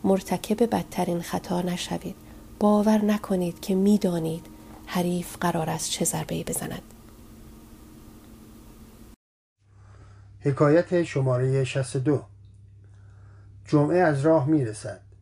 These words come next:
Speaker 2: شما به خانه می‌روید و روزنامه‌هایی را که در طی هفته نتوانستید بخوانید برمی‌دارید. تلویزیون را بی صدا روشن می‌کنید. یک نوار در ضبط صوت می‌گذارید.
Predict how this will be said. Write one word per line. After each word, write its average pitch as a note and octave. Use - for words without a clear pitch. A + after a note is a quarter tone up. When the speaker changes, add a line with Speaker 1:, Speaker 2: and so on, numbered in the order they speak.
Speaker 2:
شما D3+
به D3+
خانه C#3+
می‌روید A2
و C#3+
روزنامه‌هایی C#3
را D3
که C3+
در C3
طی D3
هفته C3+
نتوانستید B2+
بخوانید C3
برمی‌دارید. A2+
تلویزیون C#3+
را F3
بی C#3
صدا D3
روشن D3
می‌کنید. A2
یک D#3
نوار C#3+
در C3+
ضبط C3
صوت C3+
می‌گذارید. G#2+